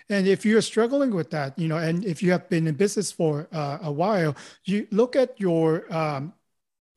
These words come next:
record, you know, who purchased the most from you for the past year. Look, you know, who, who are your top ten? Who are they? What kind of job title are they? What kind of,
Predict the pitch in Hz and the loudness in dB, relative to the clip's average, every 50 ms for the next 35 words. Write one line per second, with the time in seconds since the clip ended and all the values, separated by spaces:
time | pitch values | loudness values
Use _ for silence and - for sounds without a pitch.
0 | _ - 170 180 214 233 - 180 139 117 _ _ _ - 180 165 160 156 139 147 | _ -4 0 2 2 2 2 -2 -4 -4 _ _ _ -8 -6 -4 -4 -4 -2 0
1 | 220 247 240 - - 226 233 226 - 262 254 - - - - - _ _ _ _ | -2 -2 -2 -2 -2 -2 -2 -2 -2 -6 -6 -6 -10 -12 -16 -20 _ _ _ _
2 | - 190 175 165 160 180 196 220 220 - - - 185 202 262 240 160 139 139 135 | -2 0 0 2 4 4 4 4 2 0 -2 0 2 2 2 0 -2 -2 -4 -6
3 | 135 127 - - _ _ _ _ - 170 160 160 139 143 156 170 147 - - 196 | -8 -8 -12 -18 _ _ _ _ -2 0 0 0 0 0 0 0 0 -2 -2 0
4 | 202 190 143 117 151 _ - 170 170 165 165 - - 185 160 151 147 147 - _ | 0 0 0 -2 -6 _ -2 0 0 0 0 -2 -6 -4 -2 -2 -2 -4 -6 _
5 | _ - - 240 240 262 - 190 180 214 208 190 180 165 - - 196 175 - - | _ -8 -2 -2 -2 -2 0 0 2 4 4 4 4 2 2 -2 -4 -4 -4 -4
6 | 202 208 180 147 - - - - - - _ _ - 190 202 214 233 254 226 202 | -4 -2 -2 -2 -4 -10 -20 -20 -20 -20 _ _ -2 0 2 2 2 2 2 0
7 | 151 139 135 156 170 - 190 175 156 139 - 175 165 - - 160 170 190 190 175 | -2 -2 -2 -2 -2 -2 0 -2 -2 -2 -2 -2 -4 -2 -2 -2 -2 0 0 -2
8 | 170 165 185 196 165 151 131 127 - - - - _ - 170 180 175 185 170 185 | -2 -2 -2 -2 -2 -4 -8 -10 -12 -16 -20 -14 _ -2 -2 -2 0 0 0 0
9 | 202 - | -2 -4